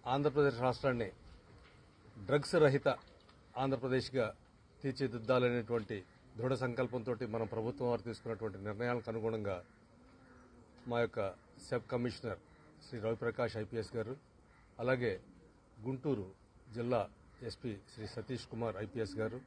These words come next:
అలాగే మాకు ఈ యొక్క టీమ్స్ అన్నిటికీ కూడా ఇంచార్జ్ అయినటువంటి సబ్, ఈ టీమ్ ఇంచార్జ్ అయినటువంటి మహేష్ రాజు గారు ఐపీఎస్, వీరి ఆదేశాల మేరకు, ఆ, మా యొక్క గుంటూరు జిల్లా సబ్ టీమ్స్, అలాగే మంగళగిరి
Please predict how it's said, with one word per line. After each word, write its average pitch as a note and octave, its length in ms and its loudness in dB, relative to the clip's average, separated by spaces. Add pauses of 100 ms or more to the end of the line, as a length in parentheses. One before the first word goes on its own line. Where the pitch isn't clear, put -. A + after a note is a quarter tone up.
(600)
అలాగే D3 260 6
మాకు A2+ 400 2 (560)
ఈ A#2+ 100 -4
యొక్క A#2+ 240 0
టీమ్స్ C#3+ 380 0
అన్నిటికీ B2+ 260 -2
కూడా B2 160 2
ఇంచార్జ్ A2+ 380 0
అయినటువంటి G#2+ 400 -2
సబ్, A2 180 -4 (300)
ఈ A2 40 -4
టీమ్ A2+ 260 -6
ఇంచార్జ్ G#2+ 340 -2
అయినటువంటి G#2+ 380 -2
మహేష్ B2 380 2
రాజు A2 320 2
గారు G#2 320 -6
ఐపీఎస్, G#2+ 380 -6 (720)
వీరి A#2+ 160 0
ఆదేశాల B2+ 480 6
మేరకు, A#2 460 0 (760)
ఆ, A2+ 200 0
మా A2 160 2
యొక్క A2 220 0
గుంటూరు A#2 380 -4
జిల్లా B2+ 320 4
సబ్ A2 320 -6
టీమ్స్, A#2+ 300 -4 (1200)
అలాగే B2 280 2
మంగళగిరి A#2 600 0